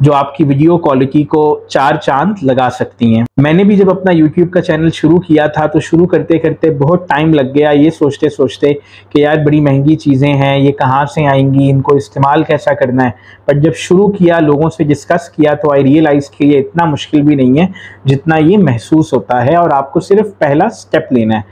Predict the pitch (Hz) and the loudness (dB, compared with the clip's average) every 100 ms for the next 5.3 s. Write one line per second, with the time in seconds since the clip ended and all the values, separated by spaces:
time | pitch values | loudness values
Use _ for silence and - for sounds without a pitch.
0 | 123 156 160 180 214 202 165 185 180 170 | -2 0 2 2 2 2 2 2 2 2
1 | 180 180 170 180 160 143 151 170 151 165 | 0 0 -2 -2 0 0 0 0 0 -2
2 | 165 - - 143 160 233 247 - 147 - | -4 -4 -2 0 2 0 -2 -4 -6 -2
3 | 165 160 156 147 143 143 170 180 165 147 | -2 0 0 0 0 0 0 0 0 0
4 | 147 165 156 165 160 139 135 156 180 - | 0 -2 -2 -4 -2 -2 0 0 -2 -2
5 | 151 147 | 0 0